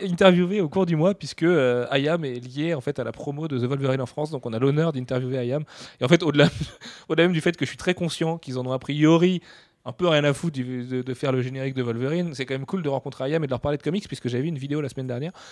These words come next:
En fait, c'est des vrais gros fans hardcore de comics, et, euh, vous aurez une interview un petit peu décalée sur Comics Blog, donc de, euh, Akhenaton et Shuriken, euh,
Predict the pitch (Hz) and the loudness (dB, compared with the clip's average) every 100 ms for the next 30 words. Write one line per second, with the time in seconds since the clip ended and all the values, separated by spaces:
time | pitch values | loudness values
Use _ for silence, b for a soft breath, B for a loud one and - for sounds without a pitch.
0 | B - 165 - 123 120 170 151 135 165 | B 0 0 0 -8 0 2 2 -2 -2
1 | - 160 156 135 143 160 147 127 151 190 | -2 -6 -4 -6 -2 0 0 -2 -6 -4
2 | 135 113 107 B B _ 135 151 180 180 | -4 -4 -6 B B _ 2 6 8 8
3 | 165 160 170 - 214 175 156 147 170 151 | 6 6 2 2 0 2 2 0 -2 -4
4 | 143 139 127 147 147 147 170 135 127 120 | -4 -4 -2 -2 -2 -6 -4 -6 -6 -8
5 | 123 120 - 139 147 160 - 131 120 135 | -10 -10 -8 -8 -6 -6 -6 -6 -6 -6
6 | 113 | -8